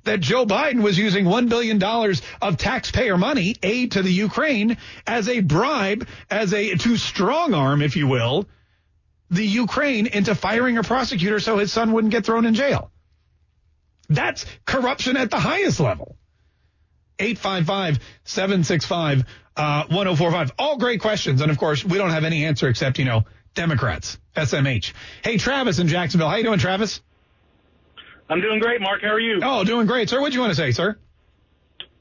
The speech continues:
Speaker 2: Uh, a few weeks ago, you and I spoke about politicians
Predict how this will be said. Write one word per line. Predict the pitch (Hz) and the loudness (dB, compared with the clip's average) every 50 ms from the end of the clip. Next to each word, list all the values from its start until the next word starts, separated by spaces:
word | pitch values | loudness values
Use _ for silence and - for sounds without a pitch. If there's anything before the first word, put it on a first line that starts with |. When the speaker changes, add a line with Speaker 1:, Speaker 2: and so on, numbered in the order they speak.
| _ _ _ _ _ _ _ | _ _ _ _ _ _ _
Speaker 2:
Uh, | - 170 165 165 160 160 165 - - | -6 -4 -2 -2 -2 -2 -4 -4 -6
a | 160 151 - | -8 -6 -2
few | 262 285 285 | 0 0 2
weeks | 254 247 233 - - | 2 0 -2 -4 -6
ago, | 214 165 180 175 170 170 175 | -6 -4 -2 -2 -2 -2 -2
you | 170 185 202 | -2 -2 -2
and | 190 185 | -2 -2
I | 185 180 180 170 - 185 - | -2 -2 -2 -4 -6 -8 -6
spoke | - 175 170 170 160 - - - 180 | -4 -2 -2 -2 -2 -4 -6 -6 -6
about | 151 139 156 151 151 151 151 156 - _ _ _ _ - | -4 -2 -2 -2 -2 -2 -2 -4 -6 _ _ _ _ -6
politicians | 165 185 190 185 175 156 - - 208 208 196 - 170 151 143 139 143 | -4 -2 0 0 -2 -2 -2 -4 -4 -4 -2 -2 -2 0 2 2 0